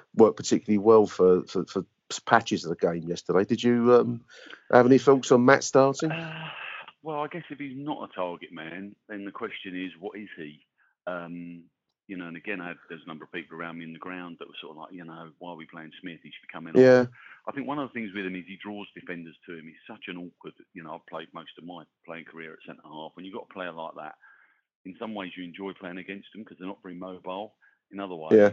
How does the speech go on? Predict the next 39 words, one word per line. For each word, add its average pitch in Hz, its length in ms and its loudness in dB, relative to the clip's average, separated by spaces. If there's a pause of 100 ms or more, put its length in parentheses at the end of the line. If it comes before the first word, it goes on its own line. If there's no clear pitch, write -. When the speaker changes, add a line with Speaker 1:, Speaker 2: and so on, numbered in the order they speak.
(120)
Speaker 2:
you 92 80 -14
know 92 160 -10
they're 87 100 -10
gonna 85 160 -12
rough 90 280 -12
you 85 160 -12
up, 82 240 -10
they're 80 100 -18
gonna 82 160 -14
win 85 360 -12 (260)
their 82 120 -16
fair 82 300 -10
share 80 180 -12
of 73 60 -14
headers, 82 420 -12 (400)
and 92 140 -10
you 87 60 -14
can't 92 300 -14 (120)
switch 85 260 -20
off 80 200 -16
for 87 100 -14
a - 20 -14
moment, 80 400 -16 (560)
um, 78 480 -16 (240)
because 82 320 -18 (100)
in 90 140 -14
the 85 140 -12
air 78 180 -10
they're 76 140 -18
just - 200 -20
lethal. 80 400 -18 (500)
Um, 76 300 -18 (340)
you 85 160 -14
know, 80 80 -14
and 82 100 -14
what 90 180 -14
he 80 80 -12
has 78 260 -12
over, 78 220 -16